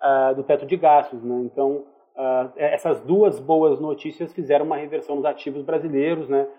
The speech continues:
A gente tem agora uma, um, um final de semana um pouco mais, ah, suave, um pouco mais tranquilo. A gente vê Bolsa de Valores subindo, a curva de juros aqui no Brasil caindo.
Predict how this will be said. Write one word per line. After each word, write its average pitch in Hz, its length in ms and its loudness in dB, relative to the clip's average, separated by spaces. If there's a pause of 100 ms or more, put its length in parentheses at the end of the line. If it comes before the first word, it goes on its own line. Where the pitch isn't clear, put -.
(180)
A 147 40 -6
gente 139 180 -6
tem 151 100 -4
agora 139 300 2
uma, 147 260 0
um, 147 340 -10
um 131 40 -8
final 147 320 2
de 139 80 -6
semana 143 340 2
um 143 100 -2
pouco 165 440 2
mais, 147 500 2 (360)
ah, 131 260 -2
suave, 143 520 4
um - 40 -16
pouco 147 220 0
mais 147 180 -2
tranquilo. 139 340 -2
A 117 40 -4
gente - 200 -20
vê 131 140 4
Bolsa 127 240 -6
de 131 80 -4
Valores 120 320 -4
subindo, 131 540 -2
a 123 40 2
curva 139 300 -2
de 131 140 -4
juros 127 360 -6 (320)
aqui - 240 -6
no 139 120 -4
Brasil 135 440 0
caindo. 160 600 0